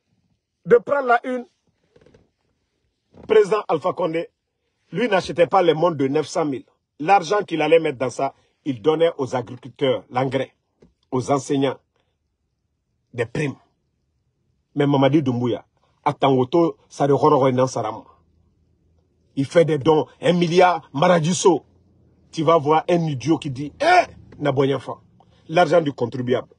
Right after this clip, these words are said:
Kobri Nagan Lama Aratongo, pour construire des écoles, des hôpitaux. Lui, il prend ça. Et tu vois le démagogue sur les réseaux sociaux. Hein? Mamadi Doumbouya Boignafa.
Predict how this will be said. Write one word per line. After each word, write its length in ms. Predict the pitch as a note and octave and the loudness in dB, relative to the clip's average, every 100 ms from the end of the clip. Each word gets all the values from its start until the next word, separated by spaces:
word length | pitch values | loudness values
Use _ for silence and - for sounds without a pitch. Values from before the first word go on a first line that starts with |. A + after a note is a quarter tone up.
| _ _ _ _ - | _ _ _ _ 0
Kobri 260 | F3 D#3+ | 2 2
Nagan 300 | D3 C3 C#3+ C#3 | -2 -2 -2 0
Lama 320 | C3 C3+ C3 | -2 -2 -4
Aratongo, 580 | C#3 C3 B2+ C3 B2 F#2+ - _ _ _ _ _ _ _ _ | -4 -6 -4 -4 -6 -10 -18 _ _ _ _ _ _ _ _
pour 160 | C3+ B2+ | -14 -4
construire 360 | D#3+ D3+ D#3 D3 | -2 0 -2 -2
des 220 | C3 B2 | -2 -6
écoles, 300 | B2 C#3 A2+ _ _ | -8 -10 -10 _ _
des 240 | C3+ C#3 B2 | -4 -4 -2
hôpitaux. 420 | C#3+ D#3 - F#4+ _ _ _ _ _ _ _ _ | -6 -10 -14 -14 _ _ _ _ _ _ _ _
Lui, 440 | C#3 F3+ A#3 F#3 - _ _ | -2 2 2 0 -6 _ _
il 140 | G#3 | -4
prend 240 | - C4+ C4 | 2 4 4
ça. 240 | - C#3 _ _ _ _ | 0 -8 _ _ _ _
Et 80 | F#3+ | 2
tu 120 | - | 2
vois 200 | D3 F#3+ | 0 0
le 100 | F3 | 0
démagogue 500 | C#3 E3+ D#3 D3 E3+ | -2 0 0 4 2
sur 160 | D3 C#3+ | 0 -6
les 100 | C#3 | -4
réseaux 260 | D#3 D3 | -2 -4
sociaux. 400 | D#3 C3+ - D3 - _ _ _ - | -6 -10 -10 -10 -10 _ _ _ -2
Hein? 300 | - D#4+ - _ _ _ _ _ _ _ _ | 0 0 -4 _ _ _ _ _ _ _ _
Mamadi 280 | - D#3 E3 | -8 -4 -2
Doumbouya 320 | F3 E3 F3 | -4 -2 0
Boignafa. 540 | D#3+ E3+ F#3 D#3+ F#3+ | 2 0 0 0 0